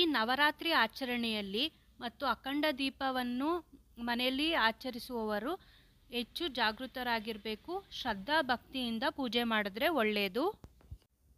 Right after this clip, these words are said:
ಈ ವಿಡಿಯೋ ನಿಮ್ಮೆಲ್ಲರಿಗೂ ಇಷ್ಟ ಆಗಿದೆ ಅಂತ ಭಾವಿಸ್ತೀನಿ. ಮುಂದಿನ ವಿಡಿಯೋದಲ್ಲಿ ಎರಡನೇ ದಿನ ಯಾವ ದೇವಿಯನ್ನು ಪೂಜೆ ಮಾಡಬೇಕು, ಇಷ್ಟವಾದ ಹೂವು,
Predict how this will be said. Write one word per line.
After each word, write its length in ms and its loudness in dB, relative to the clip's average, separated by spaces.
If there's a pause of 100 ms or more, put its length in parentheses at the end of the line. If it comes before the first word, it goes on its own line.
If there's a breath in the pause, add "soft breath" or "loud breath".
(220)
ಈ 200 2
ವಿಡಿಯೋ 320 2
ನಿಮ್ಮೆಲ್ಲರಿಗೂ 540 4
ಇಷ್ಟ 260 2
ಆಗಿದೆ 280 2
ಅಂತ 220 -2
ಭಾವಿಸ್ತೀನಿ. 680 0 (420 soft breath)
ಮುಂದಿನ 340 4
ವಿಡಿಯೋದಲ್ಲಿ 600 4 (720)
ಎರಡನೇ 460 6
ದಿನ 280 0
ಯಾವ 240 6 (100)
ದೇವಿಯನ್ನು 500 4
ಪೂಜೆ 320 -2
ಮಾಡಬೇಕು, 520 0
ಇಷ್ಟವಾದ 600 0
ಹೂವು, 360 0